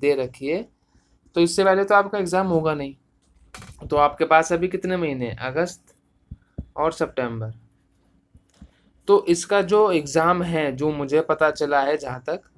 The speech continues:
वो इसका एग्ज़ाम आपका होना है भाई अक्टूबर में। <clears throat> अक्टूबर में इसका एग्ज़ाम होना, मैं आपको बता दूं पहले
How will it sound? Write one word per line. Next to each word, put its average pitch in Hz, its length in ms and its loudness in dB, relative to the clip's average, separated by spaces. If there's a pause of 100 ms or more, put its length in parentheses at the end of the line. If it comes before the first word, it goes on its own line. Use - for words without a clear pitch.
(360)
वो 180 260 4
इसका 220 280 -2
एग्ज़ाम 165 420 0
आपका 160 280 0
होना 147 240 -2
है 151 100 -6
भाई 143 200 -2
अक्टूबर 120 420 -4
में। 110 140 -8 (300)
<clears throat> - 460 -6 (680)
अक्टूबर 160 480 2
में 180 160 -2
इसका 175 240 -2
एग्ज़ाम 143 360 0
होना, 135 260 -6
मैं 156 120 -8
आपको 139 220 -8
बता 123 280 -6
दूं 139 140 -14
पहले 135 300 -10